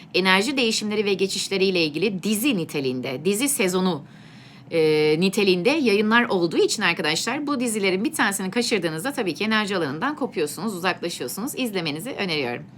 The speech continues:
Ama derseniz ki "Yok, ben tek tek izlemek istiyorum, bağımsız izlemek istiyorum." İzleyebilirsin. Neden olmasın? Bütün başlıklarımız, bambaşka başlıklar var.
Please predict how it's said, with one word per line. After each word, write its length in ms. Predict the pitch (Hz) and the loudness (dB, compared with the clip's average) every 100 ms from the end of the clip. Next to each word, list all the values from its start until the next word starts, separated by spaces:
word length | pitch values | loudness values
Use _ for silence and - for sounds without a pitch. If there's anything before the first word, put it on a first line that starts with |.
| - | -6
Ama 180 | 285 277 | -2 0
derseniz 440 | 311 311 294 226 - | 2 0 0 -4 -2
ki 80 | |
"Yok, 140 | 269 254 | -2 2
ben 160 | 254 226 | 0 2
tek 200 | 269 - | -2 -4
tek 120 | 170 | -6
izlemek 300 | 147 135 123 | -4 -4 -6
istiyorum, 400 | - 120 139 214 | -8 -4 -2 2
bağımsız 400 | 208 202 196 180 | 2 2 -2 -6
izlemek 300 | 143 139 127 | -6 -6 -6
istiyorum." 460 | - - 143 220 - - - - | -10 -6 -4 -4 -8 -18 -20 -10
İzleyebilirsin. 760 | 349 339 339 302 285 277 - 233 - - - - - - - | 0 4 6 6 4 0 -2 -8 -8 -20 -20 -20 -20 -20 0
Neden 280 | 254 285 285 | 4 6 6
olmasın? 460 | 214 165 151 180 | 4 0 -4 -4
Bütün 240 | 208 240 247 | -4 -2 2
başlıklarımız, 640 | 190 - - 156 160 240 - - - | 2 2 -2 -2 -2 -4 -8 -20 0
bambaşka 520 | 208 277 233 - 262 | 4 6 6 2 0
başlıklar 400 | 247 240 233 254 | 0 0 0 0
var. 200 | 202 139 | 0 -2